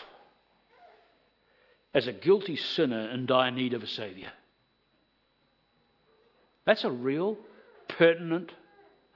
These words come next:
and I know, very personal question.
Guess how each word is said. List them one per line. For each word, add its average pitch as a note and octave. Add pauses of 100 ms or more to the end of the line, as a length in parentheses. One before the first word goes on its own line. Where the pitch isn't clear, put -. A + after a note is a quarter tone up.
(800)
and C#3
I F#3
know, A#2+
very C#3
personal C#3+
question. A2